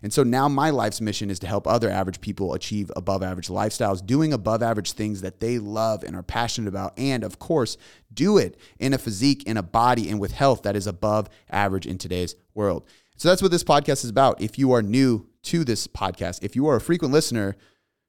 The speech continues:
I'm glad to have you back. And you already know what it is, and you are chasing those above average results and the above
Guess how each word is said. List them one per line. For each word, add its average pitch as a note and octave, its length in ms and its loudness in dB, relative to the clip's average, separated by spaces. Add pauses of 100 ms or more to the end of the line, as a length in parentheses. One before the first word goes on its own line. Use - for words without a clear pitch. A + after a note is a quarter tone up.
(160)
I'm A2 100 -6
glad A2 180 4
to A2+ 40 2
have G#2+ 140 2
you G2+ 40 -2
back. G#2+ 300 0
And G#2 140 -4
you A2 80 2
already A2 120 4
know A2+ 160 2
what G#2+ 120 2
it G2+ 40 -2
is, B2 220 2
and G#2+ 80 -2
you A#2+ 80 2
are A2 60 2
chasing A#2+ 320 -2
those F#2+ 120 -4
above F#2+ 240 -2
average F#2 220 -4
results A#2 420 0
and C3+ 300 2
the G2 60 0
above G#2 320 2